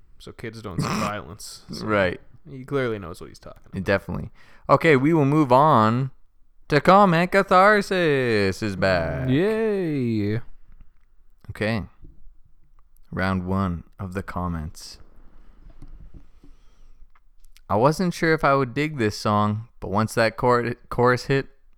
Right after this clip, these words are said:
Speaker 2: I fell in love."
Speaker 1: Okay, okay.
Speaker 2: Am I the only person that really hates this?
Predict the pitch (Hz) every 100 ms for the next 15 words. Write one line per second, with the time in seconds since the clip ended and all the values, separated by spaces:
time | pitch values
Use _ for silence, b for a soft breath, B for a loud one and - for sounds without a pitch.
0 | _ 98 - 95 90 92 104 110 95 -
1 | - - _ - _ _ _ _ - _
2 | - _ - _ _ - 131 139 110 147
3 | 143 175 170 - 101 110 127 123 127 127
4 | 123 131 131 - 127 123 135 127 131 -
5 | 101 87 90 92 104 110 113 117 117 120
6 | 107 110 - - 117 110